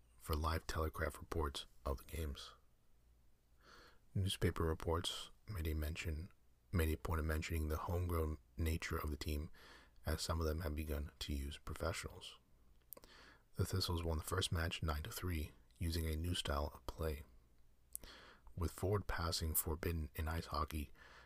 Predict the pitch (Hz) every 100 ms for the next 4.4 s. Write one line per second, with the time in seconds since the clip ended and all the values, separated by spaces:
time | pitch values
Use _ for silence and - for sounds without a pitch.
0 | - - 82 78 82 92 87 - 80 76
1 | - 82 87 135 82 - 82 - 82 -
2 | 85 - 101 95 - 85 78 - - -
3 | - - - - - - 85 - 80 76
4 | - 80 80